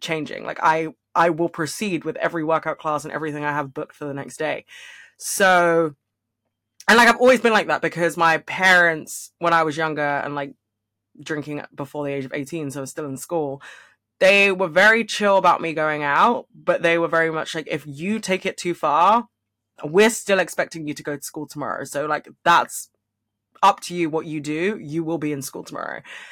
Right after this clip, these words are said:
And I think because of that, I have always been like, "I need to get my shit together. Like, if I drink, I need to be able to get up and go out and, like,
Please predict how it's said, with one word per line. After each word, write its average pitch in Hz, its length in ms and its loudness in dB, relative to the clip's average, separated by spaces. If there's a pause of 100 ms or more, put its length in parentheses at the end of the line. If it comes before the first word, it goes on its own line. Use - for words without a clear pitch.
(220)
And 180 120 6
I 180 100 6
think 220 180 0
because 190 260 -2
of 175 100 -2
that, 151 260 4 (140)
I 160 240 8 (220)
have 151 100 -8
always 156 540 -2
been 156 260 -2
like, 151 200 -8
"I 160 140 0
need 151 420 -4
to 156 240 -6
get 143 200 -4
my 147 100 -2
shit - 200 -8
together. 147 260 -6
Like, 143 240 -4
if 147 100 -8
I 151 120 -2
drink, 147 240 -8
I 143 80 -6
need 143 280 -8
to 143 120 -8
be 139 100 -8
able 139 240 -10
to 143 100 -16
get 139 140 -4
up 139 180 -2
and 143 120 -12
go 139 140 -2
out 135 280 2
and, 139 80 -8
like, 143 160 -8